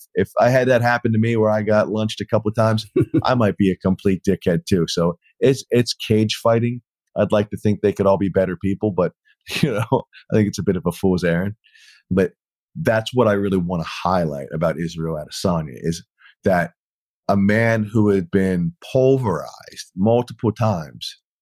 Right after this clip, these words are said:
you know, was able to weather a storm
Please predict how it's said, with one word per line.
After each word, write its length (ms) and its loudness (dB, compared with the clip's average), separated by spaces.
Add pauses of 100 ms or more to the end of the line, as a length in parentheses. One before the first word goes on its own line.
(460)
you 80 0
know, 180 2 (640)
was 320 2
able 320 2
to 320 0 (640)
weather 440 2
a 60 0
storm 640 0